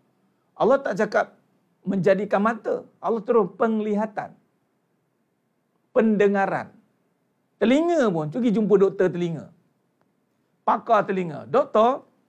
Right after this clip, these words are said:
saya nak tanya telinga ni, kat mana duduknya mendengar?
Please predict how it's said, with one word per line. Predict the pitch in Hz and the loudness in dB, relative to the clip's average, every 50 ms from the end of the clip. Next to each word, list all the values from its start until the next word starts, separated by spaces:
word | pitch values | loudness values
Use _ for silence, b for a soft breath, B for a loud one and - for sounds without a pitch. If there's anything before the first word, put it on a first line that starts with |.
| _ _ _ _ _ | _ _ _ _ _
saya | - - 240 247 247 233 | -10 -2 0 2 2 2
nak | 240 | 2
tanya | - 254 269 277 277 247 | 2 -2 0 0 0 -2
telinga | 196 - 226 226 254 269 285 302 311 294 269 226 196 | 0 0 0 0 0 0 0 2 2 2 2 2 0
ni, | 175 156 151 156 156 165 - - _ _ _ _ _ | 0 -2 -6 -8 -10 -12 -14 -18 _ _ _ _ _
kat | - 226 233 240 | -4 -2 -2 0
mana | 247 262 277 277 254 | 0 0 0 0 0
duduknya | 226 262 254 202 247 247 - 226 226 214 | 0 0 0 0 0 -2 -2 -2 -2 0
mendengar? | 202 202 202 202 202 202 208 220 233 | 2 2 2 2 2 0 0 -2 -4